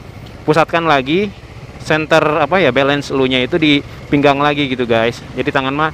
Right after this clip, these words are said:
tangan tuh dilenturin aja, ditekuk aja, sedikit tekuk. Nih, sedikit tekuk kayak gini.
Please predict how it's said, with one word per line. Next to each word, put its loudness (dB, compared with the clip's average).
tangan 0
tuh 2
dilenturin 2
aja, 0
ditekuk -4
aja, 0
sedikit -8
tekuk. -4
Nih, -4
sedikit -4
tekuk -4
kayak -2
gini. -6